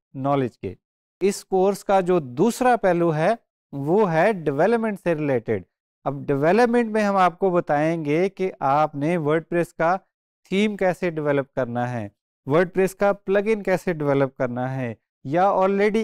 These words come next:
existing theme में आपने चेंजेस कोई करनी है, कोई टेम्पलेट आपने चेंज करने हैं तो वो कैसे करने हैं।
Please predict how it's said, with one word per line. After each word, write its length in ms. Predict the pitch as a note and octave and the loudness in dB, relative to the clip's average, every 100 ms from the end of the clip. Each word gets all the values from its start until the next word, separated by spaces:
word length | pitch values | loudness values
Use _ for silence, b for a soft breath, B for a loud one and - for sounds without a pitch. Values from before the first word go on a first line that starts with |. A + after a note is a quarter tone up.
| G#3 | -2
existing 640 | F3+ C#3+ D3+ G3 - A#3 G#3+ | -4 -2 -4 -4 -4 -6 -6
theme 400 | - - F#3 G3+ | -8 -6 -4 -4
में 340 | G3 F#3 G3 | -4 -2 -2
आपने 600 | G#3 E3+ D#3+ E3+ F3+ G3 | -2 0 2 0 -2 -6
चेंजेस 520 | F3+ - F3+ F#3+ G#3+ | -4 -2 -2 0 -4
कोई 180 | F#3 G#3 | 0 -2
करनी 360 | F#3 D#3 D#3 E3 | 0 -2 -2 -6
है, 220 | D#3+ E3+ | -4 -2
कोई 180 | F3+ F#3+ | 0 -2
टेम्पलेट 600 | - D3+ D3 D#3 F#3+ G#3+ | 0 -2 0 0 2 2
आपने 340 | G3 E3+ E3+ | 0 0 -4
चेंज 360 | E3 D#3+ E3 E3 | -4 -4 -4 -4
करने 320 | D#3 C#3+ D3 | -4 -4 -4
हैं 280 | D3 D#3 G3 | -4 -4 -4
तो 240 | - G3+ | -2 0
वो 300 | F#3+ C#3 F#3+ | 0 0 0
कैसे 320 | G#3+ F#3+ - D#3+ | 2 0 -2 -2
करने 340 | C#3 B2 A#2+ | -2 -2 -4
हैं। 220 | A2 A2 | -6 -8